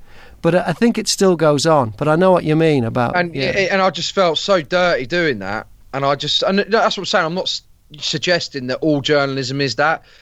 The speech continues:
Speaker 2: but it was sort of like this reality check for me of like, "Do you wanna do that?" And I'm not saying that you, oh,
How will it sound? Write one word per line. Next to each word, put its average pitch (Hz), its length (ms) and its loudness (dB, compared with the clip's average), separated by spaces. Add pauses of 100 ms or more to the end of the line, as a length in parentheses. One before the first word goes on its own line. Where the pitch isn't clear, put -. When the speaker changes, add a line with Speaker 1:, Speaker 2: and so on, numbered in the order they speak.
(240)
Speaker 2:
but 151 160 2
it 156 60 4
was 143 120 0
sort 180 240 2
of 143 80 -2
like 143 160 0
this 139 200 -8
reality 147 480 0
check - 280 -6
for 131 100 -12
me 143 160 -4
of 113 140 -4
like, 113 280 0 (800)
"Do 127 100 -6
you 156 220 0
wanna 185 260 2
do 185 240 0
that?" 196 300 0
And 165 120 -6
I'm 180 60 -2
not 196 120 -2
saying 190 260 -2
that 156 100 -14
you, 160 200 -10
oh, 151 320 0